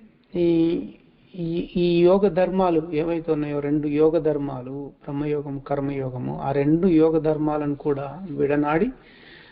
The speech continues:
ఆయన్నే శరణు పొందాలి అని చెప్తున్నాడు. రెండు యోగ ధర్మాలు, కర్మయోగం, బ్రహ్మయోగం అనే రెండు యోగ ధర్మాలు పరమాత్మను చేర్చే మార్గాలైతే, ఈ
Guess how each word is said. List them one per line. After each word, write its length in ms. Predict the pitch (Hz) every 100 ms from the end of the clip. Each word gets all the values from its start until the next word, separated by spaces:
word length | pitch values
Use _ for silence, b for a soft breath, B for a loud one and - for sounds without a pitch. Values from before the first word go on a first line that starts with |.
| B -
ఆయన్నే 480 | 151 170 196 214 208
శరణు 380 | - 160 160 160
పొందాలి 800 | - 151 147 143 143 156 147 147
అని 120 | 139
చెప్తున్నాడు. 880 | 147 143 - 139 131 135 143 131 127 _ _ b b b b b b _ _ _ _ _ _ _ _ _ 294 -
రెండు 320 | 175 185 233
యోగ 280 | 233 196 202
ధర్మాలు, 800 | 185 180 170 175 165 151 139 156 -
కర్మయోగం, 560 | 143 165 165 165 165
బ్రహ్మయోగం 540 | 151 147 147 151 147 147
అనే 160 | 143
రెండు 280 | 139 143 156
యోగ 260 | 151 143 143
ధర్మాలు 600 | 139 139 139 135 156 226 143
పరమాత్మను 800 | 139 156 160 156 156 135 143 185 -
చేర్చే 300 | 147 139 151
మార్గాలైతే, 1040 | 135 127 139 143 143 131 123 - 160 214 165 b b b b _
ఈ 140 | 165